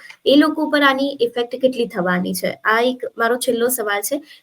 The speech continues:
કે જે લોકો ત્યાં રહી રહ્યા છે, તે લોકોને પણ કદાચ આની અસર કોઈક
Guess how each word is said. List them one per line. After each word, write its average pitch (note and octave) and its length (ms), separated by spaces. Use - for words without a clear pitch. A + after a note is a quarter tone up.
કે C#4 100
જે C#4 140
લોકો D4 220
ત્યાં D#4 200
રહી A#3+ 180
રહ્યા A3 220
છે, D#4 220
તે C4 220
લોકોને B3+ 320
પણ C4+ 160
કદાચ B3+ 420
આની B3+ 220
અસર B3+ 260
કોઈક B3 220